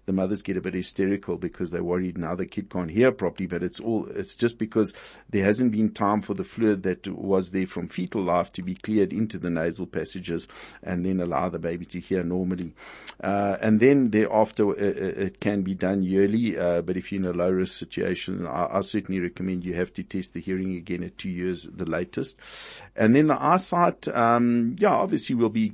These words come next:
keeping an eye out as to whether the child's reacting to things, uh, uh, around it. Uh, if the baby's born prem, then we do get an eye check by an ophthalmologist, uh, before discharge from the I C U if they're born between,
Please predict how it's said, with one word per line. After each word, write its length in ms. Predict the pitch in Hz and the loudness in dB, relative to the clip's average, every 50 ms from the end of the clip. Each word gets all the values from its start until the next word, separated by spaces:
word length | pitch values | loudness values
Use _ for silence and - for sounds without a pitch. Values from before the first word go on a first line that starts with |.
| - | -4
keeping 300 | - - 131 113 - 107 | -4 -6 -4 -2 -2 -2
an 80 | 107 95 | -2 0
eye 240 | 73 95 101 98 90 | 0 2 2 2 2
out 260 | 101 104 101 98 - | 2 2 2 0 -2
as 80 | 95 87 | -6 -6
to 120 | - - 95 | -6 -6 -4
whether 240 | 92 92 92 95 87 | -2 -2 -2 -2 -4
the 100 | 90 87 | -6 -8
child's 400 | - - 95 92 90 87 82 - | -6 -4 -2 -2 -2 -4 -6 -6
reacting 440 | 90 90 90 90 _ - 95 95 | -6 -6 -6 -6 _ -8 -8 -6
to 120 | 95 - 101 | -6 -8 -10
things, 400 | - - 98 98 92 92 90 92 | -8 -6 -6 -4 -6 -6 -8 -12
uh, 420 | - 92 95 90 - 87 95 92 - | -10 -8 -6 -6 -4 -4 -4 -4 -4
uh, 60 | 101 | -4
around 420 | 92 87 85 80 78 87 92 95 113 | -6 -4 -2 -2 -2 -2 0 -2 -2
it. 140 | 131 - - - - - - - - - - | -4 -6 -12 -20 -18 -18 -18 -18 -16 -4 0
Uh, 300 | - 101 101 98 98 - - | 2 4 4 4 4 2 -2
if 140 | 120 117 - | -4 0 0
the 80 | 123 | 4
baby's 320 | 104 104 110 117 117 104 95 | 6 6 6 6 4 0 0
born 280 | - 110 113 110 104 | 0 2 2 2 2
prem, 400 | 95 - - 139 123 123 143 156 | 0 2 4 6 6 6 6 4
then 220 | 170 - 98 98 98 | 2 0 0 0 0
we 120 | 92 92 | -2 -4
do 200 | 85 - 104 104 | -4 -4 -4 -4
get 220 | 95 98 98 90 101 | -2 -4 -4 -2 -2
an 120 | 92 - | -4 -4
eye 180 | - 95 95 95 | -2 -2 -2 -2
check 280 | - - - 92 - - | -2 -4 -4 -4 -4 -6
by 140 | 87 85 | -6 -6
an 60 | 87 87 | -4 -6
ophthalmologist, 920 | 82 90 - - 92 92 87 87 92 92 92 87 90 87 85 - - - - - - - - - - | -6 -6 -6 -4 -4 -4 -4 -2 -4 -4 -4 -4 -6 -8 -8 -8 -14 -20 -20 -20 -20 -20 -20 -10 -4
uh, 580 | - 87 90 87 87 87 87 85 85 85 82 80 | -2 0 0 2 2 0 0 0 -2 -2 -4 -4
before 420 | 82 92 92 - - 98 95 95 85 | -4 -4 -6 -4 -4 -4 -4 -2 -2
discharge 580 | - 90 - - - - 101 85 87 87 - | -4 -6 -8 -6 -6 -4 -4 -2 -2 -4 -4
from 240 | - - 92 92 92 | -6 -6 -6 -4 -4
the 80 | 80 58 | -4 -4
I 160 | - 92 90 | -4 -6 -6
C 240 | - - - - 90 | -6 -8 -12 -8 -6
U 100 | 90 92 | -6 -6
if 100 | 87 - | -6 -6
they're 100 | 82 85 | -6 -6
born 300 | 85 90 85 95 95 92 | -6 -6 -4 -4 -4 -4
between, 380 | 87 - - - 92 92 87 | -6 -8 -8 -6 -4 -4 -4